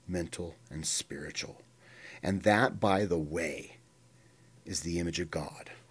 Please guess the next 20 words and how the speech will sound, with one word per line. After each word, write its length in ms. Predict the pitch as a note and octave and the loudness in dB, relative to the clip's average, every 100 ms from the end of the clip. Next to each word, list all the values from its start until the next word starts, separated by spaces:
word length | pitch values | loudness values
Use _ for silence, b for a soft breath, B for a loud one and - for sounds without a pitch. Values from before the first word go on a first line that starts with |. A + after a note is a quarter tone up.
| - - - - - - - - b b b b | -20 -20 -20 -20 -20 -20 -20 -20 b b b b
We 100 | G2 G2 | 2 2
are 80 | |
made 280 | F2+ F#2 F#2+ | 2 2 2
in 80 | E2 | 0
his 200 | E2 - | -4 -4
likeness, 720 | D2 E2+ - - - - - - | -4 -6 -8 -8 -4 -4 -4 2
in 160 | G#2 G2 | 4 4
his 320 | G2 F#2 - - | 0 -2 -4 -4
image. 720 | G2+ F2+ E2 - - - - - - - b b b b b - | -4 -2 -4 -6 -6 -2 -2 -4 -16 -20 b b b b b -8
And 140 | E2+ | -4
that's 220 | D#2 - | -2 -2
it. 340 | D2 C#2+ - - - - - - - b b b b b b - - - - | -4 -6 -10 -14 -20 -20 -20 -20 -20 b b b b b b -20 -20 -16 -8
The 80 | |
mind, 480 | E2+ F2+ F#2+ F#2 F#2 | -4 -2 0 -2 -4
the, 100 | E2+ - - - - b b b b - - - | -6 -12 -20 -20 -20 b b b b -20 -20 -8
the 60 | |
spiritual, 680 | - - G#2+ G2 F#2 G2+ F2+ - - - - - - | -2 4 8 6 6 0 0 -6 -20 -20 -20 -12 -6
and 100 | D#2+ | -4
the 60 | |
physical. 480 | C#2+ D#2 - - - | -4 -6 -6 -8 -16